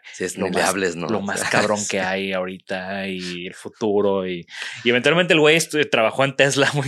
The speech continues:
Speaker 1: Mira.
Speaker 2: entonces, o sea.
Speaker 1: Mira. Oye, sí, y más o menos para mí lo que conectaban estas tres, eh,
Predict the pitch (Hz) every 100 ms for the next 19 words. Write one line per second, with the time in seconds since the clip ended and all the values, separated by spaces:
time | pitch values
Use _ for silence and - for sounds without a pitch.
0 | 143 139 139 131 151 151 139 139 - -
1 | 131 120 113 - - 508 - - 160 185
2 | 185 - - - - - - 107 - -
3 | - - 117 117 113 113 139 175 143 143
4 | 139 127 135 165 160 160 135 139 151 156
5 | 123 - 113 117 127 123 110 120 113 110
6 | 110 110 - - _ _ _ _ _ -
7 | 92 87 80 78 69